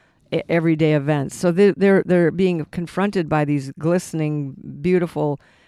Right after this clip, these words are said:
beings, one particular who stood before them, and the angel said, "Do not be afraid. I bring you good tidings of great joy," great joy,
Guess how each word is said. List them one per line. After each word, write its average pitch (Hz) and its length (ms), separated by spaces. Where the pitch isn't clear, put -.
beings, 170 400
one 165 220
particular 160 600
who 160 120
stood 208 300
before 175 360
them, 156 140
and 143 100
the - 100
angel 175 240
said, 156 240
"Do 190 180
not 214 240
be 185 120
afraid. 170 420
I 160 100
bring 170 200
you 160 120
good 214 340
tidings 165 400
of 151 120
great 170 460
joy," 147 440
great - 280
joy, 151 360